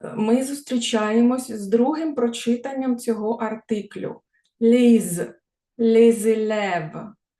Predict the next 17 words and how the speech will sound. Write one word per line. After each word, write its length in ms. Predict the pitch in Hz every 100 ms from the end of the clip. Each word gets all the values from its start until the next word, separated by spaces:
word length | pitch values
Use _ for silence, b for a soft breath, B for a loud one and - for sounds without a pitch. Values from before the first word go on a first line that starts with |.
| _ _ _ _ _ _ _
Тому 420 | 277 302 294 233
що 320 | - - 233
артикль 720 | 233 254 262 247 240 202 233
має 340 | 233 233 220 208
два 340 | 196 208 254
прочитання. 1080 | 285 254 240 - 196 190 - - - - 233 _
«Les», 680 | 233 214 202 190 190 247 359 _ _ _ 240
«les». 840 | 233 233 220 196 165 165 165 - _ _ _ _ _ _ _ -
Він 240 | 202 320
читається 1000 | 415 - 285 233 202 180 180 - 196 -
«les» 760 | 214 220 214 190 175 175 220 349 - _ _ _ _ _
перед 360 | - 247 339 339
словами, 920 | 294 262 226 208 196 185 196 262 339 - _ -
які 400 | 214 208 202 269
починаються 960 | 320 269 - 226 214 226 240 233 226 220
з 280 | - - -
голосної. 1080 | 180 277 294 277 - 247 240 190 - -